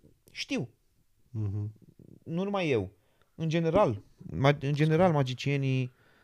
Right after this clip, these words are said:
Speaker 1: uh, serioși știu.
Speaker 2: Da.
Speaker 1: În proporție de nouăzeci la sută, poate sunt câteva chestii tehnice care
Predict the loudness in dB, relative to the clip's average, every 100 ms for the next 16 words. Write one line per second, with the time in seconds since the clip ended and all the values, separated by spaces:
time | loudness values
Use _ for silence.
0 | _ _ _ _ -8 -4 -2 -4 -8 _
1 | _ _ _ -2 2 4 4 0 -12 _
2 | _ _ _ -16 -12 -2 -2 0 -4 -6
3 | -10 -14 _ -20 -14 -12 -12 -6 -4 -2
4 | -4 -4 -6 -2 0 -2 -2 -4 -4 -6
5 | -4 -4 -6 -6 -6 -4 -4 -4 -4 -10
6 | -8 -8 -8 -8 -6 -4 -4 -6